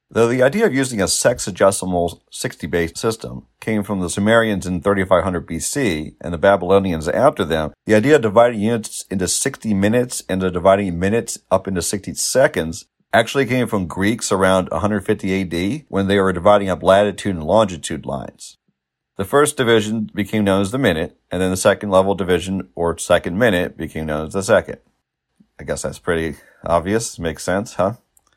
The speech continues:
Hours were divided up into halves, thirds, quarters, and even twelfths.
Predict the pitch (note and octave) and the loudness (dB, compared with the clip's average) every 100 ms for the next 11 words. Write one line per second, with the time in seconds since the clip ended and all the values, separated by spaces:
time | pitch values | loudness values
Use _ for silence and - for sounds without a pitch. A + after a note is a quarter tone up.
0 | _ _ _ _ _ _ F2 F#2 A2 G#2+ | _ _ _ _ _ _ 2 2 2 0
1 | G2+ G2 G2+ F#2+ - D#2+ - A#2+ B2+ B2+ | 2 4 4 2 -4 -6 0 4 6 4
2 | B2+ A2 - A#2 A#2 A#2 G#2+ - A2 G#2 | 2 -2 -2 2 4 2 -2 -4 2 4
3 | G#2+ F#2+ F#2+ F2 D#2 - - B2+ G2 F2+ | 4 0 -4 -6 -8 -8 0 4 4 2
4 | - | -6